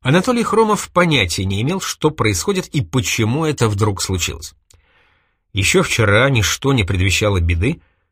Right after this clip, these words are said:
а сегодня его центр полон полицейских,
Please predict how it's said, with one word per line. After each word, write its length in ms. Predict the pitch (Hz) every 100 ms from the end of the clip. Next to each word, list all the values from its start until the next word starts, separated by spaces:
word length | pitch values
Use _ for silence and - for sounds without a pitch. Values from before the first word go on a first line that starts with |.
| _ _ -
а 80 |
сегодня 420 | 101 127 147 180 165
его 180 | 151
центр 560 | 151 - 131 147 151 160 -
полон 320 | 135 131 110
полицейских, 800 | 87 104 87 110 120 - 165 -